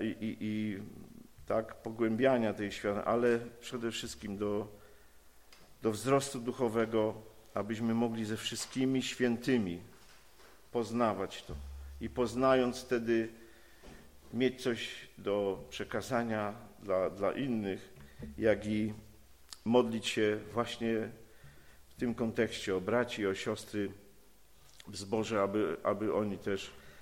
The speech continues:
e, wzrastali, abyśmy mogli wszyscy razem. Apostoł Paweł nie chce zachowywać dla siebie te jakieś elitarności z tego robić. O, tu są święci, o, my tu mamy, wiecie, tak jak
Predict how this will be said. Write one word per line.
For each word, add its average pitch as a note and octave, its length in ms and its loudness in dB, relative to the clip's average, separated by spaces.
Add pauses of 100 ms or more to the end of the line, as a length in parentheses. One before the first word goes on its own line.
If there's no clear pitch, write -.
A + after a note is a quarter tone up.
(360)
e, F#2+ 300 2
wzrastali, F#2 600 0
abyśmy F#2 280 -4
mogli G2+ 340 -4
wszyscy - 460 -2
razem. G#2 380 2
Apostoł B2 400 0
Paweł A#2+ 300 6
nie A#2+ 160 4
chce G#2+ 200 -2
zachowywać A2 600 2
dla G#2+ 160 0
siebie G#2+ 360 0
te F#2+ 260 2
jakieś F2+ 380 -4
elitarności A2+ 840 4
z - 80 -2
tego G2+ 240 4
robić. F#2+ 300 4
O, G#2+ 100 8
tu A#2+ 140 0
są G2 200 2
święci, A#2+ 520 4
o, G2 40 4
my G#2 300 4
tu G#2 160 -2
mamy, G#2 380 2
wiecie, F#2+ 360 -2
tak F2 140 -2
jak F#2+ 140 0